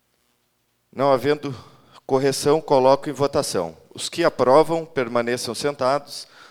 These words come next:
Os que votam de forma contrária, queiram se levantar. A ata foi aprovada por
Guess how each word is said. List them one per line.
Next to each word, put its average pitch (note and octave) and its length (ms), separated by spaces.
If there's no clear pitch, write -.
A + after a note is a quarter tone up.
Os A#2 140
que C3+ 140
votam A2+ 340
de A2 100
forma D3 400
contrária, A#2 600
queiram A#2+ 400
se - 160
levantar. A2+ 500
A G#2+ 240
ata B2+ 220
foi A#2+ 240
aprovada A2+ 640
por A2 320